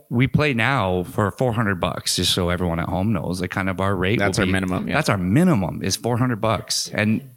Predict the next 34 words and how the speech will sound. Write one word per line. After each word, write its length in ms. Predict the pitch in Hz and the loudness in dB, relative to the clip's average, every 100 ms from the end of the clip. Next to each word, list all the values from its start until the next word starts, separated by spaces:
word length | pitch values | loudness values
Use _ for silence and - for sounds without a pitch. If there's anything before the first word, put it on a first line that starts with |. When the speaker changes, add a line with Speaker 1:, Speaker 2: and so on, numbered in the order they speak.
| _ _ - | _ _ 4
Speaker 1:
usually 320 | 143 151 143 | 4 6 4
we 100 | 135 | 2
prefer 260 | 131 - 131 | 0 0 0
to 80 | |
do 120 | 117 127 | 2 2
that 100 | 113 | 2
for, 80 | 107 | 0
like, 120 | 98 | 0
a 40 | - | -2
two-hour 400 | 127 110 101 95 | 0 2 2 0
show, 340 | - 135 147 82 | 0 2 2 0
but 140 | 76 | 0
we'll 100 | 101 | 0
Speaker 2:
Yeah. 60 | - | 2
Speaker 1:
do 140 | 151 | 2
it 60 | 165 | 2
for 60 | 170 | 0
a 20 | |
three-hour 380 | 156 147 135 135 | 0 2 2 2
show 240 | - 98 | 2 2
if 120 | 104 107 | 2 0
it's 140 | - | 0
a, 60 | 113 117 | 0 0
if 80 | 107 | -2
it's 120 | 123 | 0
a 40 | |
place 360 | - 101 107 - | 2 2 0 0
that 160 | 98 | -2
we 120 | 92 90 | 0 -2
have 160 | 92 | -2
a 60 | 85 | -4
good 180 | 127 135 | -2 2
reputation 600 | 117 135 110 104 107 101 | 2 2 0 0 0 2
with, 280 | 98 95 | 2 0